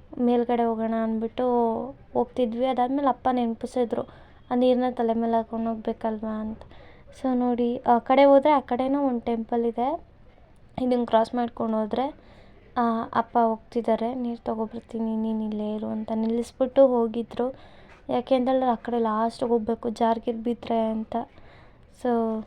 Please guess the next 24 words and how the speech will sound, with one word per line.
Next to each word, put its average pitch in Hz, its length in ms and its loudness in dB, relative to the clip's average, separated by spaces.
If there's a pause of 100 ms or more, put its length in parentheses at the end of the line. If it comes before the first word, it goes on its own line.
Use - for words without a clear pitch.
(500)
ಅಪ್ಪ 233 280 2
ನನಗೂ 240 520 0
ಆ 233 140 0
ನೀರನ್ನ 226 480 -2
ತಂದ್ಕೊಟ್ರು. 233 680 -4
ನಾನು 233 360 -4
ತಲೆ 220 260 -6
ಮೇಲೆ 220 200 -4
ಹಾಕ್ಕೊಂಡೆ, 220 520 -6
ಒಳ್ಳೇದಾಗ್ಲಿ 220 720 -6
ಅಂತ 226 220 -8
ಬೇಡ್ಕೊಂಡು 233 540 -2 (540)
ಮತ್ತೆ 233 340 2
ನಾನು 220 280 0
ಅಪ್ಪ 220 240 -2 (360)
ರಿಟರ್ನ್ 226 360 -2
ಹೊರಟ್ವಿ. 226 420 -2
ಮೇಲ್ಗಡೆ 262 420 2
ಒಂದು 240 320 -2
ದೇವಸ್ಥಾನ 220 460 -6 (120)
ಇದೆ, - 420 -10 (120)
ಅಲ್ಲೂ 277 240 8
ಪೂಜೆ 262 280 2
ಎಲ್ಲ 247 140 2